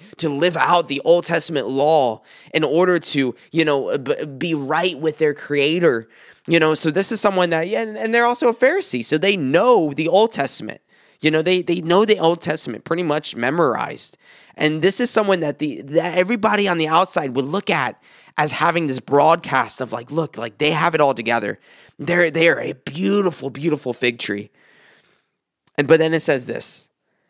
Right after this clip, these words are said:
"But the tax collector stood at a distance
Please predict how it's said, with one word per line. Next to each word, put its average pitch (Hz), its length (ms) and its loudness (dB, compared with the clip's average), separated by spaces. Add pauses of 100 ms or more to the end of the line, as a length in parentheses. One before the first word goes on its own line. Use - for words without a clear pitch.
(140)
"But 156 140 2
the 131 100 -6
tax - 440 -2
collector 117 540 -2
stood - 380 2
at 190 120 4
a 180 80 0
distance 139 480 -2